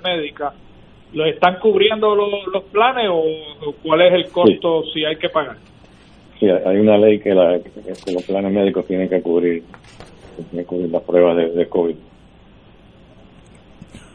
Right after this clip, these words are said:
Speaker 1: Ok.
Speaker 2: La, y es, la prueba esa nueva, de, de, del I D Now, que es la prueba molecular rápida, se supone, y no sé si es verdad o no, pero se supone que sea más barato porque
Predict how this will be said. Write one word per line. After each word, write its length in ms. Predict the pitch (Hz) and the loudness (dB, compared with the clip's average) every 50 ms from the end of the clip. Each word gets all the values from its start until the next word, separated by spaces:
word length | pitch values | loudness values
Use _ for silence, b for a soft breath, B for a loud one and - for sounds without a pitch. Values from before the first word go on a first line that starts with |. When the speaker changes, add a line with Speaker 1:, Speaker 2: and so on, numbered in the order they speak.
| - - - | -20 -20 -14
Speaker 1:
Ok. 140 | - 110 90 | -12 -10 -6
Speaker 2:
La, 220 | 87 80 78 - - | -4 -4 -4 -4 -2
y 80 | 104 95 | -2 -4
es, 180 | 95 - - 104 | -4 -4 -2 0
la 140 | 87 85 - | 2 2 2
prueba 300 | 98 101 113 120 120 120 | 4 4 6 6 6 4
esa 180 | 117 - 123 | 4 2 2
nueva, 540 | 110 117 113 117 120 113 107 104 98 92 92 | 2 4 4 4 4 4 4 4 2 2 0
de, 420 | - - 101 95 90 90 90 90 92 - - - 107 107 - - - | -2 -6 -12 -12 -10 -10 -10 -10 -12 -14 -20 -20 -20 -20 -20 -20 -18
de, 220 | 95 92 92 92 | -16 -14 -14 -14
del 280 | - 87 87 92 98 101 | -12 -10 -6 -6 -4 -4
I 40 | |
D 100 | 101 104 | -2 -2
Now, 180 | 104 107 104 98 | -2 -2 -2 -2
que 80 | 98 92 | -4 -6
es 60 | 95 | -6
la 100 | 95 90 | -6 -6
prueba 240 | - 95 95 98 95 | -4 -2 -2 0 0
molecular 460 | 95 95 92 90 - 98 95 92 90 | 0 0 0 -2 -2 -4 -4 -4 -2
rápida, 460 | 92 98 95 - 98 90 87 85 - - - _ _ - - - _ - _ _ _ _ _ _ _ _ - | -2 -4 -4 -4 -4 -4 -4 -4 -6 -8 -14 _ _ -20 -20 -20 _ -20 _ _ _ _ _ _ _ _ -14
se 80 | - 87 | -14 -12
supone, 480 | - 87 82 - 104 110 110 101 92 87 | -12 -12 -10 -2 0 2 2 2 2 0
y 40 | |
no 100 | 87 92 | -2 -4
sé 220 | 90 92 92 92 90 - - - - - _ - | -6 -6 -6 -8 -8 -10 -18 -20 -20 -20 _ -10
si 60 | 95 | -8
es 80 | 85 82 | -8 -6
verdad 280 | 90 87 82 92 92 | -6 -4 -4 -2 -2
o 40 | 87 | -2
no, 140 | 98 104 90 | -4 -6 -6
pero 160 | - 87 80 | -6 -8 -8
se 60 | 78 | -8
supone 260 | 85 76 78 90 104 113 | -8 -6 -4 -2 0 0
que 120 | 107 95 | 0 0
sea 120 | 95 92 | 0 0
más 120 | 90 92 95 | 0 2 2
barato 360 | 92 90 101 104 104 - 82 | 2 2 2 0 -2 -4 -6
porque 500 | - 85 78 - - 90 82 82 87 92 | -10 -12 -14 -12 -10 -10 -8 -8 -10 -12